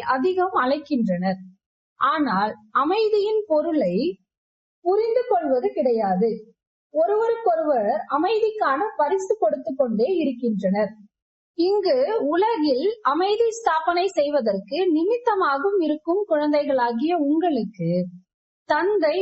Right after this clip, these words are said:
உலக ராஜ்யம் பரிசாக கொடுக்கின்றார். இந்த பரிசும் வரிசை கிரமமாக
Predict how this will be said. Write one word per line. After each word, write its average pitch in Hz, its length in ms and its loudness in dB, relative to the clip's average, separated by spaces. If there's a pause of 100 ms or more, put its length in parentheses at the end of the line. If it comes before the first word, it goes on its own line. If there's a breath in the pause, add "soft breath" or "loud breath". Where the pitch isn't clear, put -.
உலக 370 400 0
ராஜ்யம் 277 580 -2
பரிசாக 302 640 -2
கொடுக்கின்றார். 196 720 -2 (580)
இந்த 403 240 2 (100)
பரிசும் 320 600 0 (240)
வரிசை 427 420 2
கிரமமாக 294 640 0